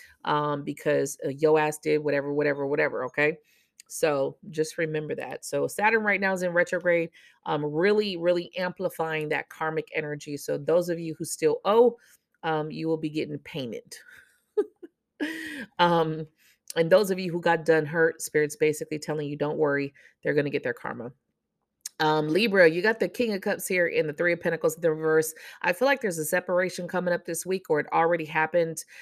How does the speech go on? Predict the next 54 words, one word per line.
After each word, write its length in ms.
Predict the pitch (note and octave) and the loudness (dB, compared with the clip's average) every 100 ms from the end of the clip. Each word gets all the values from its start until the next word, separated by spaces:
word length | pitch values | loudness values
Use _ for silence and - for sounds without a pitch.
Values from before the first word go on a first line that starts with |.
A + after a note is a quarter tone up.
| - - | -18 -2
Um, 200 | E3 C3+ | 0 0
I 100 | E3+ | -2
feel 140 | A3+ | 0
like 160 | A#3 G3+ | -2 -2
someone 360 | G3 F#3+ F3+ | -4 -2 -2
is 180 | E3 D#3 - | -2 -4 -4
unable 560 | E3+ E3+ - E3 F3 | -4 -2 -4 -2 -2
to, 160 | E3 D#3+ | -2 -2
like, 180 | D#3+ D3+ | -2 -4
really 260 | D#3 D#3+ E3 | 2 4 4
be 160 | D#3+ D#3+ | 0 -2
in 80 | |
their 120 | D#3 C#3 | -2 -4
emotions, 500 | D3+ E3 - D#3+ - | -2 -2 -2 -10 -10
or 220 | - F#3+ G3 | -2 0 0
this 160 | E3 | -2
person 340 | - F3 - D#3 | -4 -6 -4 -6
is 140 | D3 | -6
just 180 | D3+ - - | -8 -8 0
overly 380 | E3+ E3+ E3+ | 2 2 -6
fucking 320 | D#3+ F3 - D#3+ | -6 -8 -6 -4
emotional 540 | D3+ D#3 D#3+ E3 D#3 | -2 -4 -4 -4 -4
and 100 | C#3+ | -4
it's 120 | - | -8
too 240 | - - E3 | -10 -8 -6
much. 460 | D#3 D#3+ - - - - - | -2 -2 -4 -12 -14 -20 -12
It 80 | - | -2
might 160 | D#3+ D#3+ | 0 0
be 100 | D#3+ | -2
just 240 | D3+ - | -6 -10
too 200 | - F3+ | -4 -2
much 240 | F3 E3 - | -2 -4 -6
to 100 | D#3 | -6
deal 300 | D#3+ E3+ E3+ | 2 4 6
with, 200 | E3 E3 | 4 4
too 160 | - E3 | -4 -2
much 200 | D#3+ - | -4 -4
to 100 | D3+ | -6
handle. 560 | D#3+ E3 F3 E3+ E3+ E3+ - - - | -2 0 4 6 4 0 -18 -20 0
Um, 400 | D#3+ D#3 D#3 D3 | 2 4 2 4
but 160 | D#3 | 6
whatever 420 | E3 F3+ G#3 G3 | 8 6 4 2
it 80 | E3+ | 2
is, 240 | E3+ F#3 F3 | 2 0 0
I 80 | |
feel 200 | D3+ F#3 | -2 0
like 200 | F3+ D#3+ | 0 0
there's 240 | - D#3 D#3 | 2 0 2
been 240 | D#3+ D#3+ | 2 2
some 220 | D#3 D3+ | -2 -2
very 220 | D3+ E3 D#3+ | 2 2 2
emotional 580 | C#3+ D#3 D#3+ - D3+ | 0 0 -2 -2 -2
words 340 | D3+ E3+ F3+ E3+ | 2 4 2 -2
said, 380 | - F#3 F3+ | -2 0 0